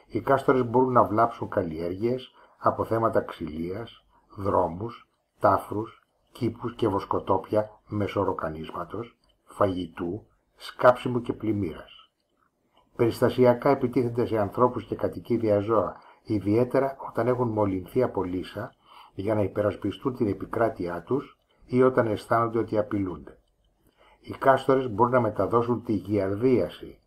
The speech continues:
μια εντερική παρασιτική λίμωξη, μολύνοντας τα επιφανειακά νερά, αν και τέτοια κρούσματα προκαλούνται συχνότερα από την ανθρώπινη δραστηριότητα.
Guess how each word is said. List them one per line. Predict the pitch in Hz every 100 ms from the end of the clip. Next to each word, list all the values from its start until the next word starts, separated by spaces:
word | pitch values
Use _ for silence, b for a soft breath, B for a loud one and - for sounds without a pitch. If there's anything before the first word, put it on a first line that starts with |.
| _ _ _
μια | - 110
εντερική | 110 104 104 92 85 -
παρασιτική | 120 113 95 87 95 - 82 98
λίμωξη, | 87 82 80 - 110 123 - b b b -
μολύνοντας | 107 101 117 123 120 120
τα | -
επιφανειακά | 104 - 101 95 92 - 110
νερά, | 107 104 80 - _ _ _ _ _
αν | - 90
και | - 92
τέτοια | - 120 117
κρούσματα | - 107 95 90 92 117 127 b b _
προκαλούνται | 113 107 110 123 120
συχνότερα | - 98 104 110 110 107 107
από | - 98 110
την | 95
ανθρώπινη | 92 87 92 90 101 95
δραστηριότητα. | 90 90 - 85 85 76 - _ -